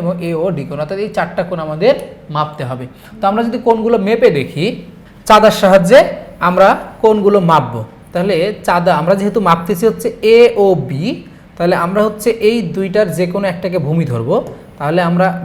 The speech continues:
বি ও এ, ওবি কে যদি ভূমি ধরি, তাহলে আমরা এই বরাবর চাঁদাটা বসাবো এভাবে। চাঁদাটা বসানোর পরে আমরা এখন কোণটা মেপে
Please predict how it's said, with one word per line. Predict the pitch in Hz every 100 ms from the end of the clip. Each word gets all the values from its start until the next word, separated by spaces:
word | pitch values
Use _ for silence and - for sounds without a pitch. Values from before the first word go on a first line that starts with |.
| 135 131
বি | 170 202 214 185
ও | 170 - - 180
এ, | - - 196
ওবি | 202 -
কে | 220 220
যদি | 208
ভূমি | 151 175 165
ধরি, | 233 196
তাহলে | 180
আমরা | 175 170 165
এই | 175
বরাবর | 175 185 180
চাঁদাটা | 165 135 143 139
বসাবো | 131 139 147 131
এভাবে। | 135 220 - - - - - - - - -
চাঁদাটা | 170 202 214
বসানোর | 196 214 254 247
পরে | 165 131 214 180
আমরা | 170 185
এখন | 175 190 175
কোণটা | 185 180 175
মেপে | 180 160